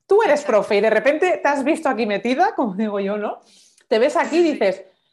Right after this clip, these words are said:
Speaker 1: "¿Cómo lo hago? O sea, ¿qué tengo que hacer?", ¿no? Am, y después, bueno, pues que tu pa-, que tu, que tu marido también forme parte activa de, ¿no? Que
Speaker 2: Sí.
Speaker 1: tome la decisión de,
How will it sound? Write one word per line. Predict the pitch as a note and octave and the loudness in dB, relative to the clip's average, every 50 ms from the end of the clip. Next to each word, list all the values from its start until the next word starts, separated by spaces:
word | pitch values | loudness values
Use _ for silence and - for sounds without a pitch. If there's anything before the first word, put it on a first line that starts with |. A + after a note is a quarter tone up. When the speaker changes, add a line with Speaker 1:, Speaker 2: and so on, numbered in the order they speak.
| _ _ _ _ | _ _ _ _
Speaker 1:
"¿Cómo | - B3 A#3+ C#4 D#4 | -6 -4 -2 0 0
lo | D4 C#4 C4 | 0 0 0
hago? | C4 B3+ A3 G3 F3+ D#3+ - - - | 0 0 2 0 0 0 -2 -6 -10
O | - | -12
sea, | G3+ - A3+ G#3 | -8 -6 -6 -2
¿qué | G#3 B3 B3 | -2 -2 -2
tengo | B3 C#4+ C#4+ C4 - | -2 -4 -4 -4 -2
que | G#3 | -4
hacer?", | F#3 F#3+ - F#3 E3 D#3+ E3+ | -4 -4 -4 -4 -4 -4 -4
¿no? | G#3 - - _ _ _ _ _ _ _ _ _ _ _ _ _ _ _ | -8 -12 -12 _ _ _ _ _ _ _ _ _ _ _ _ _ _ _
Am, | - A#3 A3 G#3 G3+ G3 F#3+ F#3+ F#3+ F#3 F#3 F3+ F3+ F3 E3+ - _ _ _ _ _ _ _ _ | 2 2 4 4 2 0 0 -2 -4 -6 -6 -8 -8 -10 -12 -14 _ _ _ _ _ _ _ _
y | C4 A#3+ | 0 0
después, | G#3 G3 G3+ - G3 F#3+ F#3+ | 0 0 0 0 -2 -2 0
bueno, | F3 F#3+ G3+ B3 - | -2 -2 -2 -2 -2
pues | G#3 F#3 - - | -4 -4 -4 -4
que | G#3 F3+ | -4 -4
tu | - F#3+ E3+ - | -4 -6 -6 -2
pa-, | - E3 E3 - | -2 -2 -2 -2
que | - F3+ | -2 -4
tu, | - - E3 D#3 | -2 -4 -4 -2
que | - F3+ | -2 -2
tu | F3 F#3 E3+ | -2 -2 -2
marido | F3 E3 E3 G3+ B3+ A3 G3 D3+ - - - _ _ _ _ _ - | -2 -2 0 0 0 0 0 -2 -2 -6 -12 _ _ _ _ _ -4
también | G#3+ G3 F#3 F#3+ G#3 G3+ | -4 -2 -2 -2 -4 -4
forme | G3 - A3+ G#3+ G#3+ G#3+ G#3 G3+ | -4 0 0 0 0 0 -2 -4
parte | F#3+ G3+ G#3 A3+ A3+ G3 G3 E3+ C#3+ C3+ - _ _ _ _ _ _ _ _ _ | -2 -2 -2 -2 -2 -4 -6 -8 -10 -10 -14 _ _ _ _ _ _ _ _ _
activa | - G3 F3+ - - - - A3 G#3+ G#3+ G#3+ G#3+ G#3 | -4 -4 -4 -4 -8 -6 -2 -2 0 0 2 2 2
de, | G3+ G3+ G3+ G3 F#3+ | 2 0 0 0 0
¿no? | F#3+ A#3+ B3 | 0 -2 0
Que | B3 - | 0 0
Speaker 2:
Sí. | |
Speaker 1:
tome | - A3 A3+ B3+ | 0 0 2 2
la | B3 A#3 A3 | 2 2 2
decisión | A3 A3 A3 G3+ G3+ - C4 C4+ B3 G#3+ | 2 0 -2 -2 -2 -2 -2 -2 0 0
de, | G3+ F3+ - - - - | 0 0 0 -2 -6 -14